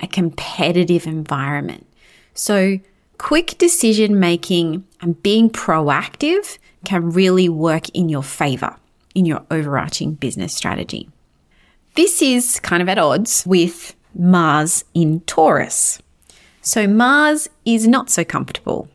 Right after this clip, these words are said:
in Taurus, right? It is a stable and persistent energy. It's not a "let's take action right now" an energy. So a strategy for someone with Mars in Taurus is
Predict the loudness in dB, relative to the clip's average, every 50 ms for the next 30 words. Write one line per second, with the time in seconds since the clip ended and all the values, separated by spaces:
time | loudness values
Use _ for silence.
0 | _ -2 -2 -2 -2 -4 -4 -4 -4 -4 -4 -6 -8 -8 -8 -8 -10 -12 _ _
1 | _ _ _ _ _ _ _ _ _ _ _ _ _ -2 -2 0 0 -2 -4 -8
2 | _ _ _ _ _ _ -2 -2 -2 -2 -8 _ _ 0 2 4 4 2 2 0
3 | -2 -4 -8 _ _ _ _ _ _ _ _ _ _ _ _ _ _ -6 -4 -2
4 | -2 -2 0 0 2 2 2 2 2 2 0 0 0 -4 -6 -6 -6 -6 -6 -4
5 | 0 0 0 0 0 -2 -4 -2 -2 -2 -2 -2 -2 -4 -4 -6 -6 -6 -10 -10
6 | -8 -4 0 4 4 4 4 4 2 0 -2 _ _ _ -4 0 0 2 2 2
7 | 0 -2 -4 -6 _ _ _ _ _ _ _ _ _ _ _ _ _ _ _ _
8 | _ _ _ -8 -4 -2 0 0 -2 0 0 0 0 0 -2 -2 -2 -2 -2 0
9 | -2 -2 -2 -2 -2 -2 -2 -2 -6 -10 -12 _ _ _ _ -6 -6 -6 -6 -6
10 | -8 -12 -12 -16 _ -12 -6 -2 0 0 0 0 0 -4 -4 -2 0 2 2 2
11 | 2 2 0 -2 -2 -4 -4 -2 -2 0 0 0 0 0 -2 -2 -2 -2 -2 0
12 | 0 -2 -4 -4 -6 -8 -8 -8 -4 0 2 2 2 2 2 0 -2 -4 -8 -8
13 | _ _ _ _ _ _ _ _ _ _ _ _ _ 2 2 4 4 2 0 -4
14 | -6